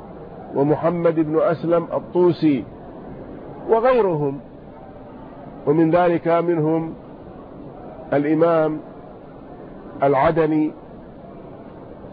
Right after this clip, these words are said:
وغيرهم ممن ألف في كتب الإيمان.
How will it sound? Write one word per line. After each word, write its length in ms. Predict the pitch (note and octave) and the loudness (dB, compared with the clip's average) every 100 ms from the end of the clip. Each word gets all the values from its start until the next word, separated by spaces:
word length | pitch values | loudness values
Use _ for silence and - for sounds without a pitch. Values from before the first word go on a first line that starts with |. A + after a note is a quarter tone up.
| - - | -16 -6
وغيرهم 840 | C#3+ E3 F#3+ G3 F#3 E3 E3+ E3 E3 - - - - - - - | 2 4 6 6 6 4 4 2 -4 -10 -16 -16 -16 -16 -14 0
ممن 340 | D3+ E3+ E3 | 2 4 4
ألف 380 | D#3 F3+ E3+ D3 | 4 2 2 0
في 260 | C#3+ D#3+ E3+ | 2 4 4
كتب 300 | E3+ D3 D#3 | 0 2 2
الإيمان. 500 | C#3 C3+ C3 B2+ | 4 2 4 2